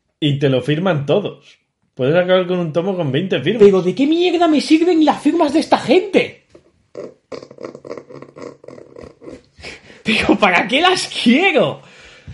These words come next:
Speaker 2: O sea, mira, si le prende fuego a alguien a esto y me lo firma el pirómano, estoy más contento. Si seguro que ni prende.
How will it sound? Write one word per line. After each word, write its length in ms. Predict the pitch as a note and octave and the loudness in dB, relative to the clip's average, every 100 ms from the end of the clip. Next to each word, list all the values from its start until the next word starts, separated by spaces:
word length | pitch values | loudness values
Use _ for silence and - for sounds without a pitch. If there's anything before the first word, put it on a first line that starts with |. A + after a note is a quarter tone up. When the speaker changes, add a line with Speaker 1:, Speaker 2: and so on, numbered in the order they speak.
| - _ _ _ _ _ _ _ - | -20 _ _ _ _ _ _ _ -4
Speaker 2:
O 100 | F3 | 0
sea, 440 | G3+ F#3+ - - _ _ - - | 2 2 -2 -14 _ _ -20 -2
mira, 360 | G3+ C4+ F#3 - | 2 4 2 -2
si 220 | - G3+ | -4 0
le 140 | G3 | 2
prende 380 | G3 E4+ G4 F#4+ | 2 2 4 2
fuego 380 | - C4 G3+ F#3+ | 4 4 6 4
a 60 | |
alguien 240 | F3 E3 D#3 | 2 0 -2
a 120 | B2+ | -2
esto 440 | A#2 - - - _ | -4 -8 -14 -14 _
y 100 | G#3 | 4
me 120 | A3+ | 6
lo 120 | A3 | 4
firma 300 | G#3+ C#4+ E4 | 4 4 6
el 140 | E4 - | 4 6
pirómano, 760 | A#3+ G#3 G#3 F#3+ F#3 A3 - _ _ | 6 6 4 2 0 -4 -8 _ _
estoy 200 | E3 C#4+ | -2 2
más 160 | E4 C4+ | 2 2
contento. 840 | A#3+ F#3+ D4+ F#4+ D#4+ F#3 - - _ _ _ _ _ _ _ _ _ _ _ _ _ | 2 2 2 0 2 0 0 -12 _ _ _ _ _ _ _ _ _ _ _ _ _
Si 140 | G#3 | 0
seguro 340 | G3 A3 D4+ F4+ | 2 2 4 4
que 140 | F4 | 6
ni 140 | C#4 | 4
prende. 800 | - A3+ E4+ F4 A#3+ C3+ B2+ _ | 4 2 2 2 -2 -2 -10 _